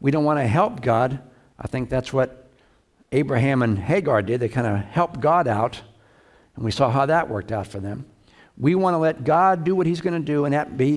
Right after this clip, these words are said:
it's gonna be in his timing. We have to wait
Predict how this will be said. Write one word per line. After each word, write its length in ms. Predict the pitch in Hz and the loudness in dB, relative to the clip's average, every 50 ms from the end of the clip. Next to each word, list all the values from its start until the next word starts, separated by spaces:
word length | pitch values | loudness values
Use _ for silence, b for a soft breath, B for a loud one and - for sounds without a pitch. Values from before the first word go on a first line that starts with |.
| 143 - | -2 -2
it's 180 | - 127 113 - | -2 -2 -2 0
gonna 220 | - 165 170 180 | -2 -2 -2 0
be 160 | 151 143 135 127 | 0 0 0 0
in 80 | 117 | 0
his 280 | 98 98 156 165 151 - | 0 0 0 0 0 -2
timing. 500 | - - - - 202 143 98 - - - - - - _ _ _ _ b b b b b b b b b b b b b b _ _ _ _ _ _ _ _ _ _ | -4 -4 -4 -2 -2 -2 -4 -6 -10 -16 -20 -20 -20 _ _ _ _ b b b b b b b b b b b b b b _ _ _ _ _ _ _ _ _ _
We 160 | 135 131 127 | -2 0 2
have 240 | 143 160 165 160 - | 2 2 2 0 -2
to 120 | - 175 175 | -2 -2 -2
wait 640 | 170 170 196 208 202 165 131 139 139 - - - | 0 0 0 0 2 2 2 0 -2 -6 -10 -16